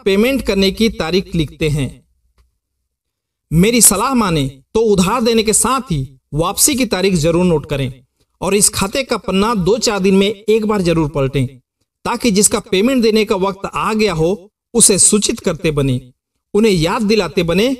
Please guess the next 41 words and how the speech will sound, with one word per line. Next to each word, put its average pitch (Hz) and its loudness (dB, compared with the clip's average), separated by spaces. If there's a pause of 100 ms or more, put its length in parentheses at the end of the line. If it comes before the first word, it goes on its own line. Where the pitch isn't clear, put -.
(140)
कि 190 2
पेमेंट 180 -2
का 208 -4
वक्त 151 -6
आ 151 -4
गया 156 -2
है। 113 -8 (1120)
पॉइंट 220 -2
नंबर 165 -2
सात, 135 -6 (760)
नए 185 2
ग्राहक 226 -2 (140)
और 185 -2
व्यापारी 175 -2
के 208 0 (140)
फोन 190 0
नंबर 185 0
का 247 -4
डायरी। 151 -4 (640)
ग्राहक 196 -2
चाहे 202 2
पुराना 165 -4
हो 165 0
या 180 2
नया, 147 -2 (600)
हर 262 -2
किसी 220 2
का 202 0
फोन 180 -4
नंबर 185 -2 (220)
एक 170 -2
डायरी 160 0
पर 196 -6
हमेशा 160 -2
नोट 156 -4
करें। 131 -6 (1120)
इसका 214 2
फायदा 190 -2
यह 180 2
होगा 170 0
कि 220 -2